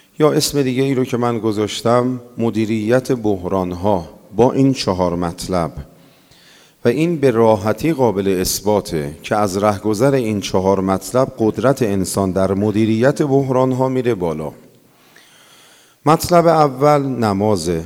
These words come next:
حضرت فرمود: «انی احب الصلاة له.» دومین مطلب انس با قرآنه. سومین مطلب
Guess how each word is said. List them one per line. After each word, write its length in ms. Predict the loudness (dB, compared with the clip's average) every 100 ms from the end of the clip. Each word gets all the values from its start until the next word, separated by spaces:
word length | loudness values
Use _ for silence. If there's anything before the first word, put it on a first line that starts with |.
| -2
حضرت 380 | 0 4 2 4
فرمود: 380 | 0 2 0 -2
«انی 340 | -2 0 -2
احب 460 | -2 -2 -2 -2 -4
الصلاة 540 | -2 -2 2 2 2 -2
له.» 200 | -4 -6 -8 -20 -20 _ _ _ _ _ _ _ _ _ _ _ 4
دومین 560 | 4 6 4 4 4
مطلب 500 | 4 2 2 2 2 4
انس 320 | 2 2 0
با 200 | 2 0
قرآنه. 600 | 0 -2 -2 -2 -2 -8 -16 _ _ -20 _ _ _ _ _ _
سومین 720 | -6 4 4 4 2 2 0
مطلب 500 | 0 -2 -2 0 0